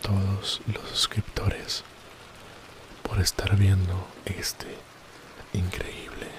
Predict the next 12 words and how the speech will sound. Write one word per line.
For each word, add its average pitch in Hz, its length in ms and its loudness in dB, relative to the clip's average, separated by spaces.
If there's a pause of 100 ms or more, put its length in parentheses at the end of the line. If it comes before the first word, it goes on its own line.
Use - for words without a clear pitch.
(280)
video. - 400 -6 (3500)
Anteriormente 113 880 4 (500)
ya - 100 -2
habíamos 92 380 0
regalado - 560 -4 (600)
audios 98 460 6
personalizados, 101 1200 6 (1200)
videos 95 540 6
personalizados, 95 880 6
aún 98 300 10
no 123 100 12
regalamos. 90 800 2